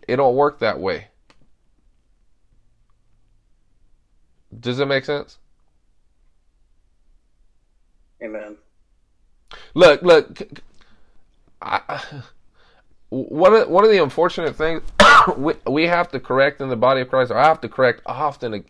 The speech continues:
Speaker 1: uh, time and time again, because largely in the, in the body of Christ, I don't say this to be insulting, but merely as an observation,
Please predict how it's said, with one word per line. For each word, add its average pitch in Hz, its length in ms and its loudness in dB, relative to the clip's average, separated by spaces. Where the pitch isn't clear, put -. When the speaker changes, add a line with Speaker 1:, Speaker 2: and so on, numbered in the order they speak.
Speaker 1:
uh, - 60 -16
time 139 260 -8
and 113 80 -12
time 123 200 -2
again, 110 440 -6
because 110 360 -4
largely 131 680 2
in 117 120 -6
the, 110 180 -8
in 110 380 -8
the 104 140 -8
body 135 300 0
of 120 80 -8
Christ, 135 300 -2
I 135 40 0
don't 135 140 -2
say 147 100 -6
this 120 140 -8
to 110 80 -18
be 117 80 -6
insulting, 120 500 -2
but 101 160 -4
merely 120 260 0
as 110 140 -2
an 107 100 -4
observation, 107 720 -4